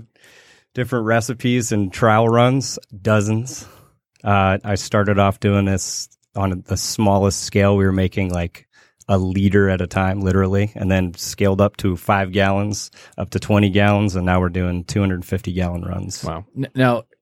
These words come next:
Speaker 3: excuse my ignorance about this, but, like, when you started it's like a liter. Is that like a liter of, like, vodka or Everclear? Like, uh, what, what is the neutral?
Speaker 1: A neutral grain spirit.
Speaker 3: Yeah. So,
Speaker 1: So
Speaker 3: was
Speaker 1: like
Speaker 3: it
Speaker 1: an Everclear, yeah.
Speaker 3: an Everclear. Okay. And so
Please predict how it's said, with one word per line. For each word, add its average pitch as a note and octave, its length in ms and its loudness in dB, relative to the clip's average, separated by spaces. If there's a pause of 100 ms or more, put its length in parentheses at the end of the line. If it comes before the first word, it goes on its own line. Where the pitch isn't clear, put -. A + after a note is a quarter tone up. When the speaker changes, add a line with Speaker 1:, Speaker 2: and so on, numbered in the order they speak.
(120)
Speaker 3:
excuse B2+ 340 2
my A2 140 4
ignorance G2+ 380 2
about F2+ 240 0
this, F#2 160 -4
but, - 160 -2
like, G#2 360 -2
when A#2 180 2
you A2+ 140 2
started A2+ 560 2 (420)
it's A2 180 -10
like G2+ 200 -2
a G#2 60 -2
liter. G2 400 2
Is F2 120 -4
that G#2 140 -2
like G2+ 140 -2
a G2 40 -4
liter F#2+ 340 0
of, D#2+ 160 -6
like, E2 220 -4
vodka G#2 520 0
or G#2 60 4
Everclear? G#2 800 2 (220)
Like, F#2 300 -6
uh, F#2 240 0
what, G2+ 200 -2
what G#2+ 180 2
is G2+ 160 2
the F#2 80 -2
neutral? F2 760 -4
Speaker 1:
A B2+ 180 2
neutral B2 260 2
grain G2 220 4
spirit. F#2 380 -4
Speaker 3:
Yeah. F#2 220 0
So, G2 240 -4
Speaker 1:
So G#2 200 2
Speaker 3:
was B2+ 60 4
Speaker 1:
like B2 160 4
Speaker 3:
it A2+ 40 4
Speaker 1:
an G#2 60 2
Everclear, F#2+ 500 -4
yeah. F#2 180 -8
Speaker 3:
an A#2 120 2
Everclear. G2+ 300 0
Okay. - 180 0 (340)
And B2 160 2
so C3 180 2